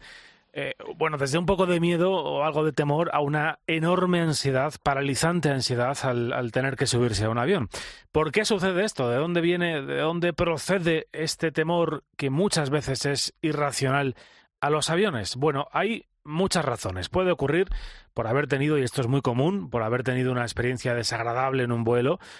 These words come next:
un viaje con muchas turbulencias, un mal aterrizaje,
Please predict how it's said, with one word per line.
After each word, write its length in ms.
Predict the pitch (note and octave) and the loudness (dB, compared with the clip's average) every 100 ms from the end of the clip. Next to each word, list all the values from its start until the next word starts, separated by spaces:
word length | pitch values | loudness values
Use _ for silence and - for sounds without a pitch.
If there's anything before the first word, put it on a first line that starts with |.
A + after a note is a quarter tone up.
| - | -14
un 140 | A#2+ A#2 | -6 -2
viaje 260 | A#2+ B2+ | -2 -2
con 140 | A#2 A#2 | -4 -2
muchas 320 | A#2 C3 G#2+ | -2 -2 -2
turbulencias, 880 | B2 G#2 G#2+ C#3 D#3 D3+ D#3 D#3 B2+ | -2 0 2 2 2 2 2 2 0
un 100 | B2 | 2
mal 140 | A#2+ | 0
aterrizaje, 760 | A#2 B2 A2+ G2+ D#3+ D3 E3+ | 0 0 0 2 0 2 0